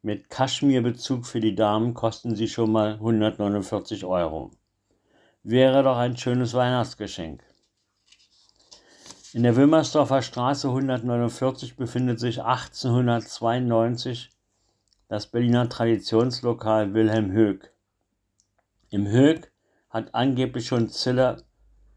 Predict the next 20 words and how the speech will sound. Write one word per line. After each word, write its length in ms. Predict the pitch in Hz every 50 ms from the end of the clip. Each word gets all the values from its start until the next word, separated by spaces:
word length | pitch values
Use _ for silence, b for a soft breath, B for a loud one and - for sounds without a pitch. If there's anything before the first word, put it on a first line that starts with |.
| _ _
gezecht 640 | - 110 98 - - - - 131 139 135 - - -
und 140 | 117 110 104
seine 260 | 113 113 107 107 107
Molle 420 | 107 107 104 107 107 113 113 110 107
genossen. 640 | 110 101 98 98 98 95 92 - - 90 69 - _ _ _ _ _ _ _ _ _ _ _ _ _ _ _ -
Gerade 400 | 110 95 104 104 120 139 143 139
wurde 220 | 131 135 135 123
die 260 | 120 110 107 117 120 117
Entensaison 760 | 160 127 139 143 - 139 120 107 120 120 101 117 120 117 123
eröffnet, 500 | 127 113 95 110 113 110 - 107 95 92
die, 260 | - 104 104 110 -
ein, 300 | - 104 101 98 98 - _ _ _ -
die 100 | 110 92
halbe 340 | 101 113 120 120 110 123
Landente 680 | 110 107 104 117 139 143 - - 120 123 117 120 120 117
für 180 | - 117 110
faire 400 | - - 117 117 113 113 117 113
zwanzig 560 | 113 - - 113 104 101 98 - 110 95 -
Euro 240 | - 117 107 101 104
neunzig. 680 | 95 95 98 98 95 92 82 - - 71 78 - - _